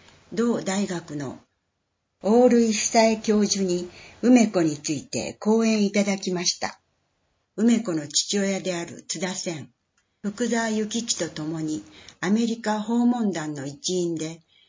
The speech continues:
幕府の通訳官を務めていました。先進的な考え方を持ち、梅子を明治政府が行った初の女性開拓使派遣留学生に応募させます。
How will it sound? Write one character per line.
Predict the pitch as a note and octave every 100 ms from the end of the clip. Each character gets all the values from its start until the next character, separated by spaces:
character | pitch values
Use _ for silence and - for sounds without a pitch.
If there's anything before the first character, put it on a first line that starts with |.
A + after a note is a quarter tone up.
| _
幕 | F3 A3 A3+ G#3+
府 | F3
の | D3+ F#2+
通 | - A#3+
訳 | A#3+ A#3+ A#3
官 | F3+ D#3
を | C#3+
務 | - - F#3
め | D3
て | -
い | B2 A2
ま | C3
し | -
た。 | - - _ _ _ _ _ _ _ _
先 | - A3+ A#3+
進 | A#3+ A#3+
的 | A#3 A3+
な | G#3+ G#3+
考 | A3 G#3+ A#3
え | A3+ A3
方 | G#3+ G#3+ G#3
を | D#3
持 | D#3
ち、 | D#3+ - - - _ _ _
梅 | G#3+ A3+ G3+
子 | - C3+
を | F2+ - _ _ -
明 | G#3+ B3
治 | B3
政 | A#3+ B3+ A#3+
府 | F#3+
が | D#3 D3
行 | C#3+
っ | E3 D3+ D#3 -
た | D3 D#3 - -
初 | - A3 - F3
の | C#3+
女 | B2+ C#3+
性 | - E3 D3+ - _ -
開 | G#3+ A#3 A#3
拓 | A3 G#3+
使 | G#3 - - - - - -
派 | G3 -
遣 | B3 A#3+
留 | A#3 B3
学 | A#3+ A#3+
生 | - G3 D#3+
に | D3+ C3
応 | F#3 G3+
募 | F#3+
さ | F#3+ F3+
せ | -
ま | D#3+ D3+
す。 | - -